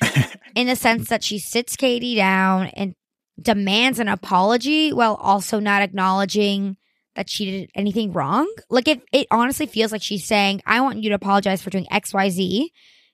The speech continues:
Speaker 2: Katie's basically saying, "Well, you did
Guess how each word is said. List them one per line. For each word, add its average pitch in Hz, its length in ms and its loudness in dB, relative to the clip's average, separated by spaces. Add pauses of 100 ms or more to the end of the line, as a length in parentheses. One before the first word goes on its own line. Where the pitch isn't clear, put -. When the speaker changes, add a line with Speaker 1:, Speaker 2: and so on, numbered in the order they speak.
(100)
Speaker 2:
Katie's 214 360 -2
basically 202 580 -4
saying, 190 420 -2
"Well, 196 140 -2
you 262 240 2
did 202 360 0